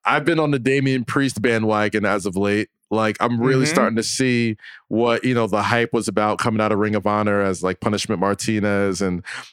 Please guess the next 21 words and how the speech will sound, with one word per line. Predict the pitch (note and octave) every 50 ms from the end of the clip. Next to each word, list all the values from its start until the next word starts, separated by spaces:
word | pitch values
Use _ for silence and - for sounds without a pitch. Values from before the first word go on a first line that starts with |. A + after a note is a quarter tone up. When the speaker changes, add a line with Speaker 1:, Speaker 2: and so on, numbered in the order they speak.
| _ -
Speaker 1:
all | G#2+ A2
this | G#2+ G#2+ -
type | - G#2+ G2+ -
of | G2
stuff. | - - A2+ G#2+ G#2 G2+ -
But, | - F#2+ D#2
like, | G2+ G#2+ G#2 G#2 G2+ -
his | D3+ E3+ C#3+ A#2 -
entrance | G#2+ A#2+ C#3 D#3+ D3 - - B2+ A2 G2+ - -
was | A2+ G#2 F#2
just | - A#2+ A#2+ A2+ - - - -
so, | - C#3+ C3+ B2+ A#2+ A2 G#2+ G2+ F#2 F#2 G2 _ _ _ _ _ _ _ _ _ _ _ _ _ _ _
you | B2+ D3+
look | E3 F3 B3+ B3+ B3+
at | A3
him | F3 D#3 D3+
and | D3
you're | D#3 D3
like, | C#3 C3+ B2+ B2 - - _ _ _ _ _ _ _ _ _ _ -
"Oh, | E3+ F3+ F3+ F3 F3 E3 D#3+
okay. | D3+ - B2+ G#2 F#2 F2+ F2+